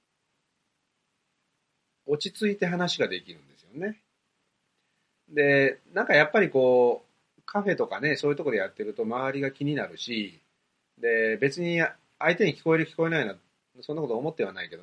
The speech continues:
なんかやっぱこう雑踏の中で話してるっていうのと、こういうこう、全くこう人がいない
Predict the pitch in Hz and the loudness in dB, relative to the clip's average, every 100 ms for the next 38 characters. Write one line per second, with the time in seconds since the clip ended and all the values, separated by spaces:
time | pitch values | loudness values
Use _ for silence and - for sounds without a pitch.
0 | 95 185 151 165 123 110 127 123 - 147 | -14 -4 -2 0 -2 -2 0 -2 0 0
1 | 139 139 139 101 - 95 92 - 80 _ | 2 0 -2 -4 -6 -14 -16 -16 -18 _
2 | _ 80 90 _ - 180 139 87 - _ | _ -20 _ _ 0 4 4 2 -6 _
3 | _ _ _ _ 143 131 135 131 127 - | _ _ _ _ -4 -2 0 -2 -4 0
4 | 113 107 107 107 - 117 107 - 101 101 | 0 0 -2 -6 -8 -8 -8 -8 -8 -6
5 | 117 95 95 92 85 | -6 -6 -8 -14 -20